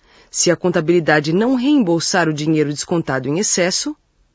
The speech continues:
das zu viel abgebuchte Geld, o banco não vai cobrir o aluguel. Die Miete nicht überweisen. A maioria das transações financeiras do quiosque passa pelo banco.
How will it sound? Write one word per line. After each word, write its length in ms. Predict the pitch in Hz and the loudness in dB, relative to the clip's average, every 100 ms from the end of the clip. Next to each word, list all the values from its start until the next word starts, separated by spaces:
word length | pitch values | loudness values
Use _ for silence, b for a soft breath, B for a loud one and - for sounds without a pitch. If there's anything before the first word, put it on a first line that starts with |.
| _ _ _ _ _ _ | _ _ _ _ _ _
das 200 | 185 180 | -4 -4
zu 300 | - - 214 | -4 -6 -6
viel 380 | - - 247 - | -4 0 0 2
abgebuchte 760 | 170 156 - 143 165 - - 151 | -2 -4 -4 -2 -4 -6 -8 -4
Geld, 520 | 147 139 131 - - _ _ _ _ _ _ _ _ _ - | -2 -2 -4 -10 -18 _ _ _ _ _ _ _ _ _ -4
o 100 | 302 | -2
banco 360 | 196 220 220 | 2 0 2
não 180 | 254 349 | 2 2
vai 160 | 247 254 | 2 2
cobrir 420 | 339 214 170 170 | 2 2 2 4
o 60 | 185 | 4
aluguel. 500 | 220 175 139 127 - _ _ _ _ _ _ _ _ | 2 2 2 2 -8 _ _ _ _ _ _ _ _
Die 160 | 165 208 | 0 2
Miete 420 | 226 269 - 165 | 4 2 0 -2
nicht 280 | 156 151 - | -2 -4 -4
überweisen. 760 | 151 147 139 143 135 139 135 123 _ _ _ _ _ _ _ _ _ _ _ | -2 -2 -2 -4 -4 -6 -10 -12 _ _ _ _ _ _ _ _ _ _ _
A 160 | - 143 | -6 0
maioria 420 | 147 151 151 160 | 2 2 2 0
das 160 | 156 - | 0 -2
transações 640 | 175 160 165 - 180 - | -2 -2 -2 -2 -2 0
financeiras 640 | 165 156 151 170 151 151 | 0 0 0 -2 0 -2
do 100 | 160 | -4
quiosque 480 | - 240 202 220 320 | -2 2 2 0 -4
passa 280 | 170 160 - | -2 -2 0
pelo 180 | 226 233 | 0 2
banco. 440 | 165 135 - | 2 0 -6